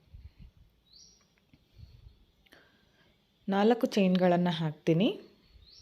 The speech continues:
ಇದನ್ನು ಸ್ಟ್ರೇಟಾಗಿಟ್ಟು ಸೀರೆಗೆ ಲಾಕ್ ಮಾಡ್ಕೊಳ್ಳಿ. ಟೈಟಾಗಿ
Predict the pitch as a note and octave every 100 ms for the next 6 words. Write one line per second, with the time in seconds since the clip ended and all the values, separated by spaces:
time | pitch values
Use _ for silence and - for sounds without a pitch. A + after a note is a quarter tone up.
0 | - _ _ _ _ _ _ - _ _
1 | _ _ - A3+ G#3+ A#3+ - - - -
2 | - A#3 C4+ C4+ G#3+ F3 E3+ A3+ F4+ -
3 | - _ _ _ _ - _ _ _ -
4 | G3+ F#3+ E3 G3 C#4 C4+ G3+ F3 D3 D#3+
5 | D3+ D3+ - _ _ _ _ _ - _
6 | _ _ - A#3 B3+ B3+ B3